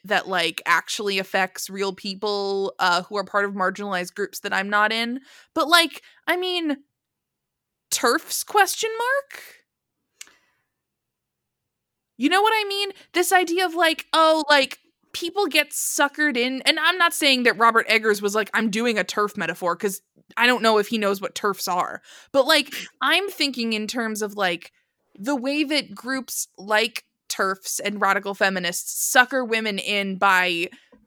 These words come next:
projecting this air of, like, this is about female unity, this is about women working together against the forces that are, that are oppressing us, which is exactly what the witches look like to Thomasin.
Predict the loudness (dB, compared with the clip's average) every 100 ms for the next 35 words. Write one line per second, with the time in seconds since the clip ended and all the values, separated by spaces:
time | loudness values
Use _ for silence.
0 | -20 -20 -20 -20 _ _ _ _ _ -4
1 | -2 2 2 0 -2 -2 -4 -2 0 2
2 | 2 0 -2 -2 -2 -10 -20 _ -10 0
3 | 0 2 -2 0 2 4 2 0 -8 -6
4 | -2 0 0 0 0 -2 0 0 0 0
5 | -2 -4 -4 0 0 0 -2 0 0 0
6 | -2 -8 0 0 0 -4 -4 0 2 2
7 | 2 2 0 -2 -2 0 0 -2 -6 -6
8 | -8 -10 -8 -6 -2 -2 -2 -4 -2 0
9 | 2 -2 -4 0 2 0 0 0 0 -6
10 | -6 -10 -16 -20 -20 -8 -4 -2 -2 0
11 | 2 4 2 0 4 4 4 2 2 2
12 | -2 -2 -4 -2 2 2 2 0 0 0
13 | -6 -4 -4 2 2 2 -2 -8 -8 -18